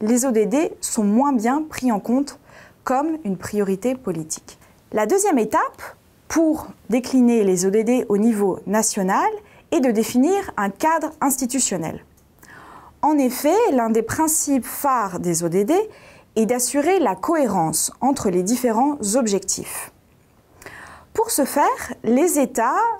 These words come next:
souvent, ont mis en place des dispositifs institutionnels qui permettent d'assurer la cohérence entre les différents politiques ministérielles. Par exemple, en Norvège,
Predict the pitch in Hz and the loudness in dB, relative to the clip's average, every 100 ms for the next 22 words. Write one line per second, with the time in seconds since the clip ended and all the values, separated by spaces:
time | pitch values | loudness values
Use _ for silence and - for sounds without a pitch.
0 | 302 - - 294 254 214 240 - 233 226 | -8 -6 -2 2 2 2 2 0 2 4
1 | 233 233 311 359 - 196 185 320 - 294 | 4 2 0 0 0 -2 0 0 0 0
2 | 240 247 - 220 - 277 302 254 - 202 | 0 -2 -4 -4 -4 -2 -2 -4 -4 -2
3 | 208 185 247 392 440 - - _ - 381 | 0 0 2 0 -2 -8 -20 _ -2 0
4 | 392 233 220 277 349 - 214 302 - 285 | 2 0 2 0 -2 -6 -2 0 0 0
5 | 220 165 160 254 190 208 349 349 - - | 0 0 0 0 2 2 0 0 -2 -2
6 | 233 - 262 180 220 262 240 208 277 330 | 0 2 0 2 -2 0 0 2 0 -2
7 | - - 208 202 - 285 - 202 196 202 | -6 -2 0 -2 -4 -4 -6 -2 -2 -2
8 | 170 160 - - _ _ _ _ - - | -4 -4 -8 -10 _ _ _ _ -20 -20
9 | - - _ 190 160 254 359 254 190 180 | -20 -20 _ -4 0 0 0 0 0 0
10 | 180 277 440 | 0 0 0